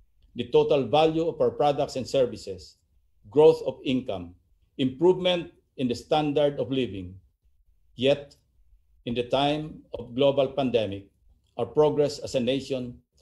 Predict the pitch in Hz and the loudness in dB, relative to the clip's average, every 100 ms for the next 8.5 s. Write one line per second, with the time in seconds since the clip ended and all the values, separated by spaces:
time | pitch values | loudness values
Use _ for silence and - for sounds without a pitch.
0 | _ - 127 120 117 110 107 127 - 131 | _ -8 -4 -4 -4 -4 0 -2 -2 -2
1 | 120 - _ _ - 101 131 131 110 95 | -2 -4 _ _ -20 -6 -4 0 -2 -2
2 | - 95 80 _ _ _ _ _ _ _ | -10 -14 -16 _ _ _ _ _ _ _
3 | - 107 104 101 - - 156 175 - _ | -12 -6 -4 -4 -4 -2 -2 -2 -10 _
4 | _ _ _ _ _ - 110 117 139 151 | _ _ _ _ _ -8 -6 0 2 2
5 | 156 147 - - _ _ 107 95 98 131 | 0 -4 -6 -16 _ _ -12 -10 -6 -4
6 | - 135 - - _ _ _ _ - 117 | 0 0 0 -10 _ _ _ _ -6 -6
7 | - 147 151 151 110 85 78 - _ - | -4 -4 -4 -4 -8 -8 -10 -20 _ -10
8 | 104 - 117 95 | -10 -4 -2 -2